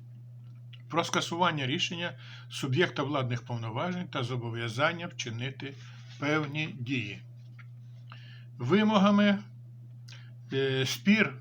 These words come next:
виник з публічно-правових відносин,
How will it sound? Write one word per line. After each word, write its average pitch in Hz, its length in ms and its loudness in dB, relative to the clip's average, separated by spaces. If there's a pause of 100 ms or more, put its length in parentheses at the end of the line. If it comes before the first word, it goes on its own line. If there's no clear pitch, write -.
(360)
виник 123 560 -2
з - 60 -8
публічно-правових 147 1080 -2
відносин, 127 600 -4